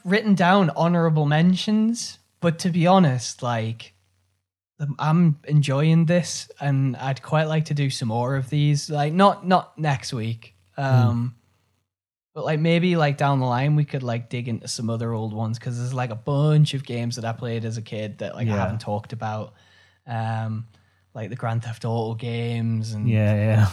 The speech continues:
Speaker 1: Manhunt. I did promise I would tell my Gears of War anecdote. <laughs> I didn't say it was any Gears of War, that, but it, I had, there was a game that ruined a relationship for me. So,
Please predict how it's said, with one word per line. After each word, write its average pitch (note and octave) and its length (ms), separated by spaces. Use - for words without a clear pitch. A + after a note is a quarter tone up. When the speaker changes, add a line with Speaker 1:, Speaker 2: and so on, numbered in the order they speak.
Speaker 1:
Manhunt. A#2 500
I D#3 80
did D#3+ 320
promise E3 360
I D3 60
would C3+ 140
tell C3+ 180
my A#2+ 320
Gears B2 300
of A#2 180
War B2 360
anecdote. C3 600
<laughs> - 140
I F#4 840
didn't F3 200
say D#3+ 200
it D#3+ 80
was D#3 160
any C#3 360
Gears C3 280
of A#2+ 60
War, A#2 260
that, A2 380
but C3+ 100
it, C#3+ 240
I F#3 160
had, F3 380
there E3+ 80
was E3+ 100
a E3 60
game F3+ 320
that D#3+ 120
ruined D#3 380
a D#3 60
relationship C#3+ 720
for A#2+ 120
me. A#2 200
So, C#3 360